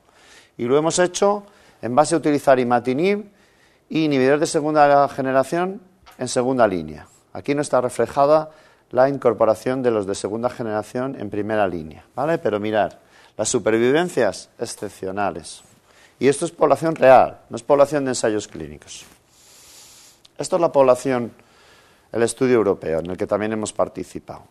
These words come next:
Esto todavía no está publicado, ¿vale? Y aquí ya sí que incorpora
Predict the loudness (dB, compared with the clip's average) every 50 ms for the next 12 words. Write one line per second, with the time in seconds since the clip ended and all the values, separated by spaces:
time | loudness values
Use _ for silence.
0 | _ -6 -4 -2 2 4 4 4 4 2 0 -2 -2 -2 -2 -2 -4 -6 -6 -8
1 | -10 -14 -18 -20 -20 _ _ -20 -20 -20 -20 _ _ -10 -8 -8 -8 -10 -12 -16
2 | _ _ _ -20 -20 _ _ -4 2 4 4 4 4 0 -2 2 4 2 2 2
3 | -2 -6 -4 -2 -2 -2 -2 0 0 0 0 0 2 2 4 4 4 2